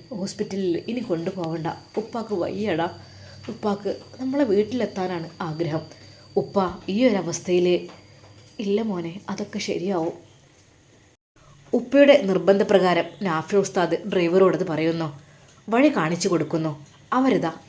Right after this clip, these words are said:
നേരെ വീട്ടിലേക്ക്. മനാഫിൻ്റെ പ്ലാനിങ് ഇത്ര പെട്ടെന്ന് പൊളിയുന്നത്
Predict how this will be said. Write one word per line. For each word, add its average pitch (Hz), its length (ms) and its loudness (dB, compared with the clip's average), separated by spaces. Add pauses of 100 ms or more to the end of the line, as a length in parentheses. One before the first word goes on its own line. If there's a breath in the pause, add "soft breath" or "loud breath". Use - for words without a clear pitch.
നേരെ 170 240 2 (180)
വീട്ടിലേക്ക്. 151 560 0 (1200)
മനാഫിൻ്റെ 269 560 4
പ്ലാനിങ് 185 420 6 (160)
ഇത്ര - 240 -8
പെട്ടെന്ന് 220 400 2
പൊളിയുന്നത് 175 420 0